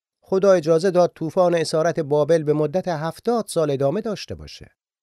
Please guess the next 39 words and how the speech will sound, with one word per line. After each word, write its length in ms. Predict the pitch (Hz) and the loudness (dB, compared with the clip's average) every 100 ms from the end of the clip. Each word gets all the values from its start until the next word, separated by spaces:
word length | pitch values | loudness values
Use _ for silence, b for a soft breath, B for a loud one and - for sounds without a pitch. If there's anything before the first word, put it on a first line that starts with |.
| _ _ _ _ _ - | _ _ _ _ _ -14
وقتی 280 | 107 - 160 | -12 -10 -12
خدا 340 | - 147 175 | -4 0 2
واکنش 460 | 160 151 - 170 165 | 2 0 0 -4 -4
درست 380 | 139 156 185 165 | -2 -2 -2 -6
قوم 360 | - 175 180 | -2 -2 0
خودش 340 | 160 151 139 - | -2 -4 -6 -4
رو 80 | 135 | -6
دید، 260 | 147 165 - _ _ - | -4 -6 -8 _ _ -10
اونها 280 | 135 127 165 | -6 -2 2
را 120 | 147 | 2
از 140 | 139 | 0
اسارت 440 | 127 127 131 139 127 | -4 -8 -2 -2 -2
بابل 380 | 113 113 139 123 | -4 -4 -4 -4
نجات 380 | 123 123 185 - | -4 0 -2 -2
داد 180 | 147 135 - _ _ _ | -2 -2 -4 _ _ _
و 40 | 127 | -4
اونها 300 | 175 190 226 | -2 0 -2
همونطور 480 | 208 226 190 180 | 0 -2 -2 -4
که 240 | 170 170 156 | -4 -2 -2
ارمیا 320 | 151 156 165 | -2 0 0
می‌گفت، 460 | 180 196 247 247 - _ _ _ | 0 -2 0 0 -2 _ _ _
تبدیل 400 | - 123 135 220 | -10 -10 -6 -6
به 100 | 180 | -4
ظرف‌های 640 | 180 131 127 127 185 190 170 | -4 0 0 -2 -2 -2 -2
تازه‌ای 480 | - 127 123 220 214 | -4 -4 -2 -4 -6
شدن. 340 | - 87 73 - _ _ - | -10 -14 -14 -20 _ _ -8
اینها 260 | 160 170 196 | -4 2 4
همون 280 | 185 190 | 4 0
چیزهایی 540 | 180 180 170 208 254 196 | -2 -6 -6 -2 0 0
بودند 360 | 165 156 156 | 0 2 2
که 140 | 143 151 | 2 -2
برای 280 | 139 170 180 | 0 0 -2
یونس 500 | 151 139 165 240 175 | -4 -2 0 -2 -2
هم 140 | 156 | -2
در 100 | 139 | -2
شکم 380 | - - 151 135 | -4 -6 -4 -4
ماهی 300 | 107 110 147 | -4 -6 -6
اتفاق 440 | - 139 233 233 | -6 -8 -6 -2
افتادند. 480 | 135 - 73 - - | -2 -4 -16 -14 -20